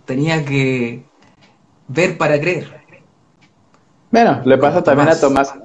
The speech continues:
Speaker 2: como Tomás, ¿verdad? Que
Speaker 1: Exacto.
Speaker 2: dice, "Si no me, si no meto mi dedo en la llaga, no creo", ¿verdad? <laughs> Este, pero es
Speaker 1: Así es.
Speaker 2: interesante,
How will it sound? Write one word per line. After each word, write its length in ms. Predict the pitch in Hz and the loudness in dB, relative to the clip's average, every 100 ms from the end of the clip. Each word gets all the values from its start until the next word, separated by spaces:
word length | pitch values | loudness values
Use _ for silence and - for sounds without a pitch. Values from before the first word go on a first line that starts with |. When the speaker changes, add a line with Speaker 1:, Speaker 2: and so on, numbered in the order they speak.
| 113 | -12
Speaker 2:
como 240 | - 117 113 | -4 0 0
Tomás, 400 | 113 113 143 135 | 0 0 0 0
¿verdad? 200 | 135 139 | -2 -2
Que 60 | 113 | -10
Speaker 1:
Exacto. 260 | - 127 | -2 0
Speaker 2:
dice, 160 | 135 135 | 2 0
"Si 120 | 127 | -2
no 140 | 127 151 | -2 0
me, 140 | 170 - - | -4 -6 -4
si 100 | 139 | -2
no 80 | 156 | 2
meto 240 | 196 196 | 0 2
mi 120 | 214 170 | 0 4
dedo 280 | 160 180 190 | 4 4 4
en 60 | |
la 80 | 170 | 2
llaga, 320 | 151 160 175 | 4 2 2
no 160 | 160 151 | -2 -2
creo", 300 | 135 123 117 | 0 2 2
¿verdad? 240 | 120 160 - | 0 -4 -12
<laughs> 180 | - _ _ _ _ _ _ _ _ _ _ _ | -16 _ _ _ _ _ _ _ _ _ _ _
Este, 600 | 117 113 113 120 113 - _ | -2 0 -2 -4 -6 -16 _
pero 140 | 165 | 0
es 60 | 196 | 0
Speaker 1:
Así 160 | 247 233 | -2 -2
es. 220 | 202 160 | 0 -2
Speaker 2:
interesante, 220 | 165 202 | -4 -4